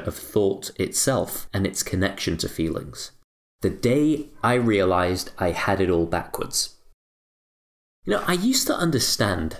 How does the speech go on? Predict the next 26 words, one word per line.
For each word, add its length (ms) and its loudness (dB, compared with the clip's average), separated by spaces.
that 100 0
on 140 2
some 380 2
level 240 4
my 160 2
thinking 540 0
had 260 -2
something 520 2
to 100 0
do 120 4
with 140 2
my 100 0
feelings. 680 -4
So 160 4
when 80 4
I 40 2
first 380 0
heard 300 2
a 100 0
complete 540 0
stranger 580 2
explain 560 2
this 240 2
law 200 2
to 140 -2
me, 200 0